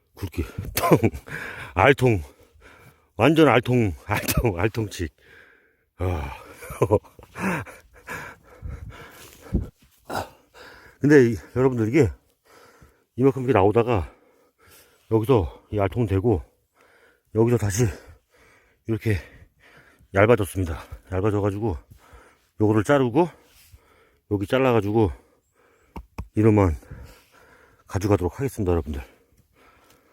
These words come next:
알칡, 통칡. 여러분들, 이만한 거 채취했습니다.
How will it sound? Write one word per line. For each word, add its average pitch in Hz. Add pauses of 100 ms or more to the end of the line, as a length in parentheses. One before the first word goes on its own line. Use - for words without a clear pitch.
(100)
알칡, 170 (760)
통칡. 175 (1500)
여러분들, 110 (1200)
이만한 127
거 104
채취했습니다. 131